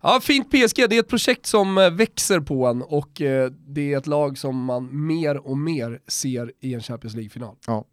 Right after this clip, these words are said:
Speaker 2: Hörru du, eh, vi kanske ska runda av detta, eh, torsdagstutto med, eh, en uppmaning till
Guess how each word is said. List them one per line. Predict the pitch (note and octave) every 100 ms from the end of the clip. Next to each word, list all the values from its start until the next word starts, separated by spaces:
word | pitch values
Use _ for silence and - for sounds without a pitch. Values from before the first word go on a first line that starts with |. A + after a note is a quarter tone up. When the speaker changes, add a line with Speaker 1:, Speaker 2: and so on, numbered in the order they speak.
| _ _
Speaker 2:
Hörru | D3+ F#3
du, | F3+ F3 E3+
eh, | E3 E3 D#3+ D#3
vi | E3+
kanske | E3 F3+ D#3+ - E3
ska | - - E3 D#3+ D#3+ -
runda | D3+ F3+ E3+ E3 E3+ -
av | G3 G#3+ A3 G3+ G#3 - -
detta, | F3+ F#3+ _ C#3 B2+ B2 C3
eh, | C3 B2+ B2
torsdagstutto | - D#3+ - A2+ - - A#2+ _ A2+ A2+ -
med, | G#2 B2 A#2+ A#2 A2 G2
eh, | A2+ G#2+ G#2 G2+ F#2+ F2+ _ _ _ _ _ - - -
en | B2
uppmaning | C#3+ C#3+ E3+ A#3 A#3
till | - C#3 B2+ B2